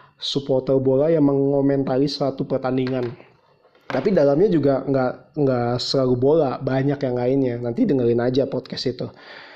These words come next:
Habis itu, dari situ saya mulai suka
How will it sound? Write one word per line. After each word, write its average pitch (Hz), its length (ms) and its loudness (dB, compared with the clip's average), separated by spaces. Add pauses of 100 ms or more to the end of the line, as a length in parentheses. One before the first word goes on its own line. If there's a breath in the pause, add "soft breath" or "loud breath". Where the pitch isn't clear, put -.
(1000 loud breath)
Habis 131 680 -2
itu, 208 320 2
dari 127 240 0
situ 139 320 0
saya 170 400 0
mulai 135 320 0
suka - 560 -8